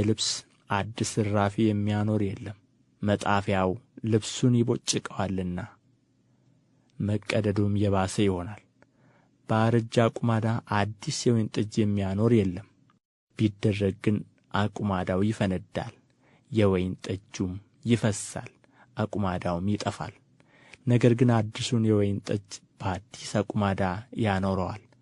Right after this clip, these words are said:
ሁለቱም ይጠባበቃሉ።» ይህንም ሲናገራቸው አንድ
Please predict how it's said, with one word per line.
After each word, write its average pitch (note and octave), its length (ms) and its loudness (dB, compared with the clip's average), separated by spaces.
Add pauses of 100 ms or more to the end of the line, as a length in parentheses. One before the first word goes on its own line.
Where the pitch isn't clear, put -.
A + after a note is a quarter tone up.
(120)
ሁለቱም G2+ 580 -2
ይጠባበቃሉ።» F#2 920 -4 (920)
ይህንም B2 360 6
ሲናገራቸው A2 1080 2 (380)
አንድ A2 320 4